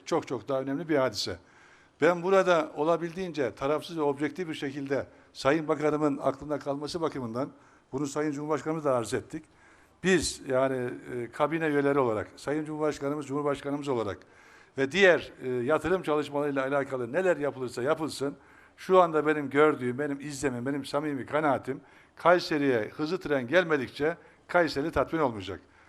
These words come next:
Bunun için ne yapıp yapıp bu hızlı tren işini halledeceğiz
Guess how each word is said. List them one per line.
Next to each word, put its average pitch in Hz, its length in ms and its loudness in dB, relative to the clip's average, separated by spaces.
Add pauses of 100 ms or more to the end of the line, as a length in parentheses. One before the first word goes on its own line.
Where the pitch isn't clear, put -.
(160)
Bunun 180 240 4
için 143 260 -2
ne 175 80 8
yapıp 160 360 6
yapıp 165 320 6 (1080)
bu 165 280 8
hızlı 180 180 2
tren 180 220 4
işini 185 220 0
halledeceğiz 143 640 4